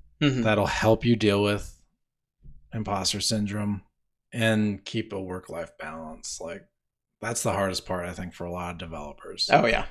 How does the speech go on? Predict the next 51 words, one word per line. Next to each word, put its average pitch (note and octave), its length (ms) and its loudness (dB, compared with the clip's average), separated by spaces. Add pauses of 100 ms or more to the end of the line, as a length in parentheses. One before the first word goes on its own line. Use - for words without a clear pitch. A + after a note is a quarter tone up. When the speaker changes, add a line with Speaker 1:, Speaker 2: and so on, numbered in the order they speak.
(320)
Speaker 2:
'Cause G2 140 -4
you F2+ 80 -4
get G2+ 140 0
obsessed - 360 0
with F#2 100 -6
a - 20 -12
problem. E2+ 400 -4
You F2 80 -4
have E2+ 160 -6
to - 80 -8
finish E2+ 340 -6
it. - 80 -6
You E2 140 -10
have - 180 -6
to - 80 -8
finish D#2+ 380 -6
it. E2+ 80 -10
You E2+ 120 -10
have F2 120 -8
to - 80 -10
finish F2+ 360 -4
Speaker 1:
I've D3 120 12
Speaker 2:
it. - 20 4
Speaker 1:
gotten C#3 220 12
Speaker 2:
The A2 80 6
Speaker 1:
yelled - 80 12
Speaker 2:
world's C3+ 220 12
Speaker 1:
at. A#2 40 8
Speaker 2:
gonna B2 160 8
blow A#2 300 10
up A#2 240 12
if A2+ 120 -4
I A2+ 80 -2
don't G#2+ 240 -2
finish B2+ 380 2
this B2 260 -2
or F#2 100 -8
figure B2+ 220 4
Speaker 1:
I've D3 100 12
Speaker 2:
it - 20 6
Speaker 1:
gotten C#3+ 240 12
Speaker 2:
out. B2+ 40 0
Speaker 1:
yelled B2 180 6
at A#2 200 4
'cause A#2+ 220 -2
we're A#2 100 -2
hanging B2+ 400 0
out B2 160 0
with B2 140 -2
other A#2+ 260 0
people A2+ 540 -4